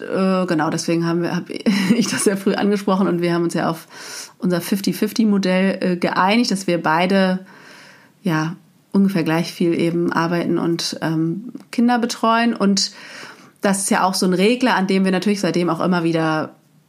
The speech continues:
stellen. So, das ist jetzt auch nicht irgendwie stundenmäßig völlig in Stein gemeißelt und hat ja auch immer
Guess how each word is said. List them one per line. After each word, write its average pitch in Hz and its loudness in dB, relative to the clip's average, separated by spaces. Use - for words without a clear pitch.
stellen. 208 2
So, 185 0
das 170 -2
ist 170 -4
jetzt 160 0
auch 160 0
nicht 170 -4
irgendwie - -4
stundenmäßig 170 -2
völlig 180 -2
in 170 -2
Stein 170 0
gemeißelt 185 2
und 170 0
hat 170 -4
ja 160 0
auch - -4
immer 165 0